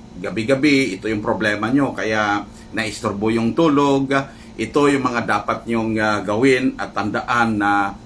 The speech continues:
matulungan kayo at, ah, hindi maistorbo ang tulog. Ah, pinakaunang dahilan kung ba't, ah, ihi ng ihi yung isang tao pag, ah, dating ng alas diyes ng gabi hanggang alas kwatro ng, ah, madaling araw. Ah, common sa mga senior citizen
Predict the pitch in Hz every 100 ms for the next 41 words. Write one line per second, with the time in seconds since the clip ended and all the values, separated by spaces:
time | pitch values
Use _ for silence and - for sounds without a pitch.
0 | - 117 127 120 117 113 113 117 139 123
1 | 117 - 101 - 107 104 107 113 117 113
2 | 110 117 - 110 107 107 101 - 90 95
3 | 95 85 80 - - - - - 107 113
4 | - 117 113 110 107 104 107 120 123 120
5 | 113 107 110 127 139 139 101 98 104 -
6 | 107 - 107 131 117 117 110 127 117 101
7 | 98 95 - 107 113 110 - 120 123 -
8 | 92 95 101 98 98 90 - - 107 107
9 | 120 113 - 110 113 117 117 120 117 147
10 | 143 127 156 - - - 113 120 113 123
11 | 127 120 107 117 117 113 - 113 - 117
12 | 117 107 107 104 101 107 101 107 95 95
13 | 95 104 107 87 - - - - 92 98
14 | 127 131 143 143 131 110 117 127 120 117
15 | 113 113 117 131 131 113